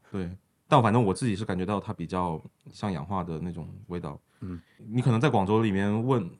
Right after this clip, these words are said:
Speaker 1: 问他们说氧化的I P A是什么味道，他们会告诉你一个描述，叫做番薯糖水，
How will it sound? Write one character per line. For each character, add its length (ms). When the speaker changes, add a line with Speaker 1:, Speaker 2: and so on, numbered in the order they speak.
Speaker 1:
问 440
他 160
们 120
说 180
氧 180
化 140
的 80
I 80
P 200
A 20
是 100
什 80
么 100
味 120
道， 160
他 80
们 120
会 160
告 160
诉 140
你 80
一 40
个 60
描 160
述， 140
叫 80
做 100
番 160
薯 140
糖 180
水， 280